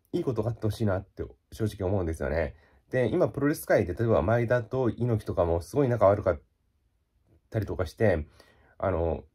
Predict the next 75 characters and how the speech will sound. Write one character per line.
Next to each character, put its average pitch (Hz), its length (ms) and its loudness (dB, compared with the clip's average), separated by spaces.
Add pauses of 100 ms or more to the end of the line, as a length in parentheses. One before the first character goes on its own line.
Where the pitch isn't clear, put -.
(140)
で 151 120 4
も 214 80 6
や 160 60 8
っ - 40 2
ぱ 101 120 4 (180)
月 - 200 -8
日 151 80 0
が 110 100 4
経 110 80 0
っ - 20 2
て 110 140 -2
み 113 100 4
ん - 20 2
な 120 80 4
お 110 180 0
じ 147 120 0
い 139 40 -2
ち 120 60 0
ゃ 101 40 4
ん - 20 4
に 101 60 4
な 104 40 -2
っ - 20 -10
て 107 100 -6
き - 80 -10
て、 107 280 0
<laughs> - 20 -14
み 139 80 0
ん 151 40 4
な 160 180 8 (280)
仲 160 200 6
良 120 60 6
く 110 80 -2
な 104 80 4
っ - 20 -4
て - 100 -2
手 151 160 0
繋 123 240 0
い 120 60 -2
で 131 80 2
る 143 80 2
ん 120 60 2
で 85 80 0
す 78 80 -6
よ 82 60 -4
ね。 85 120 -4
ま 87 140 4
あ 71 60 4
表 92 300 -2
向 92 100 -2
き 87 100 -4
は 78 80 2
ね。 85 200 0 (460)
だ 127 100 2
か 135 80 2
ら 120 100 4
そ 110 140 -2
う 117 60 0
い 127 60 -4
う 123 100 -2
な 123 100 0
ん 110 60 -2
か、 85 200 4 (500)
長 127 160 -4
州 110 180 0
力 104 200 -6
と 104 120 0
の 87 160 0
確 - 280 -6
執 - 140 -8
と 107 100 -6
か 98 100 0
も 85 160 0
も 113 380 2
う - 40 -20